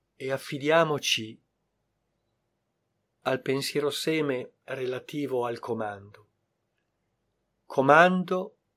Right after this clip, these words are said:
figlio di volontà e di ordine.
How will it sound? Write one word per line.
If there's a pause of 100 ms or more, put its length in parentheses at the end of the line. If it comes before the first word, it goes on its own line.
(1200)
figlio
di
volontà (540)
e
di
ordine.